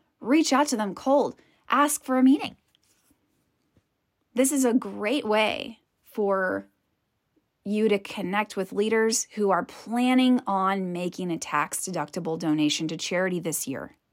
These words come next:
And they care. They are passionate about your mission. So cold outreach is great. That's a great way. You should build a rhythm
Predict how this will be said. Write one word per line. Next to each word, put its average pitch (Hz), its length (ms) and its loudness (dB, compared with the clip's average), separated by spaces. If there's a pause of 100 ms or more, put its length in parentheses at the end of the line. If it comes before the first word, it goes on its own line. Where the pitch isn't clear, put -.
(500)
And 202 360 -2
they 202 160 2
care. 190 580 -4 (300)
They 180 120 -4
are 170 100 -4
passionate 180 960 -2
about 156 480 0 (200)
your 185 180 -8
mission. 196 440 -4 (1900)
So 202 180 -2
cold 208 380 2
outreach 196 440 2
is 214 160 -2
great. 202 540 2
That's - 180 -8
a 202 60 -2
great 208 400 -2
way. 214 140 0
You 202 180 -2
should 240 280 0 (460)
build 247 340 6
a 220 180 -2
rhythm 214 560 0